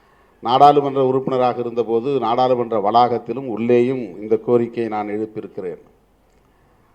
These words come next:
இப்போது திமுக அரசு ஆட்சிக்கு வந்த உடனேயே இது குறித்து முதல்வரை சந்தித்து மனு கொடுத்திருந்தோம்.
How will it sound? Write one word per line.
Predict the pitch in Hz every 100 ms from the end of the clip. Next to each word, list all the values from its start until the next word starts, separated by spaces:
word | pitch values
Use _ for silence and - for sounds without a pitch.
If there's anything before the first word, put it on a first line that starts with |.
| _ _ _ _ _ _ _ _ _ -
இப்போது | 123 156 147 139
திமுக | 131 139 139 139 139 131
அரசு | 120 123 131 - 127 120
ஆட்சிக்கு | 101 107 143 - 156 147
வந்த | 135 127
உடனேயே | 113 117 120 120 123 110 76 - _ _ _ _ _ _ _ _ _ _ _ -
இது | 127 131
குறித்து | 135 139 135
முதல்வரை | 120 123 127 123
சந்தித்து | 110 113 113 110 131
மனு | 113 110 117
கொடுத்திருந்தோம். | 107 104 98 85 85